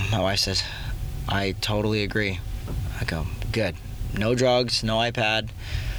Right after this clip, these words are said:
We're just gonna eat breakfast." And it started to get tense, even, even in that moment. And, and then, do you ever find yourself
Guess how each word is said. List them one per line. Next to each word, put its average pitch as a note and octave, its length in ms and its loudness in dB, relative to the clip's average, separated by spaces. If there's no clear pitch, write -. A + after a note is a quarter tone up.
We're A#2+ 100 2
just A2 140 0
gonna A2 140 0
eat G#2+ 180 -2
breakfast." G2+ 680 0
And A2 320 0
it A2+ 100 0
started F#3 240 6
to F3 60 4
get E3+ 140 4
tense, - 380 4
even, C#3+ 360 2
even C#3 200 2
in C#3 80 4
that C3 120 4
moment. A#2+ 440 4
And, A2+ 420 0
and B2+ 120 4
then, B2+ 160 4
do D3 120 2
you A3+ 100 8
ever B3 200 8
find F3 260 6
yourself D#3 480 6